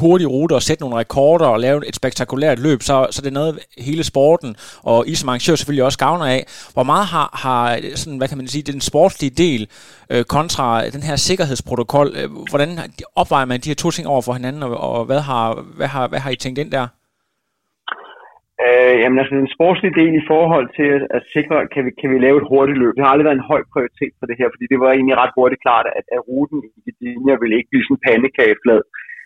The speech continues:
Speaker 2: Så, så, øh, jeg er nu ret sikker på, at mændene skal nok komme under timen, fordi, øh, at elitefeltet har den kaliber, det har. Men jeg ser ikke det her som en verdensrekordrute, men det er egentlig også ok. Altså, altså meget tit, så vil vi jo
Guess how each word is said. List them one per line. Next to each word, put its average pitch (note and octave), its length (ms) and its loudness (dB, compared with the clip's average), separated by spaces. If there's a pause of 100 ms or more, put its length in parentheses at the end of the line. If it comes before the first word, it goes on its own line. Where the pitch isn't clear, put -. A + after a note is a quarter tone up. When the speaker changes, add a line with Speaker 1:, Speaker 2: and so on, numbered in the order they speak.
(420)
Speaker 2:
Så, C3+ 60 4 (200)
så, B2 80 6 (180)
øh, A2 140 4
jeg A2+ 80 4
er A2+ 80 2
nu A2 120 2
ret C3+ 120 0
sikker D3 180 2
på, C#3 80 2
at B2+ 80 0
mændene C3+ 220 -2
skal B2+ 160 -2
nok B2+ 160 0
komme B2 220 -2
under A#2+ 140 -6 (140)
timen, C#3 340 0 (120)
fordi, A#2 200 0 (200)
øh, G2+ 120 2 (140)
at G2+ 100 2 (140)
elitefeltet A2 560 2
har A2+ 140 6
den G#2+ 180 2
kaliber, A2+ 380 2
det - 140 -4
har. G2+ 100 2 (500)
Men A#2 140 2
jeg B2 120 4
ser D3+ 160 6
ikke C#3+ 160 2
det D3 100 4
her D3+ 120 4
som C#3+ 140 0
en B2 160 0
verdensrekordrute, A#2 840 -2
men A#2 120 0
det C#3+ 80 4
er D#3 100 6
egentlig D#3 320 2
også D#3 120 0 (120)
ok. - 160 -2 (380)
Altså, B2+ 140 -2 (100)
altså - 160 -6 (120)
meget D3 240 4
tit, E3 240 -2
så D#3+ 120 4
vil C#3 140 2
vi B2 100 0
jo A#2 40 4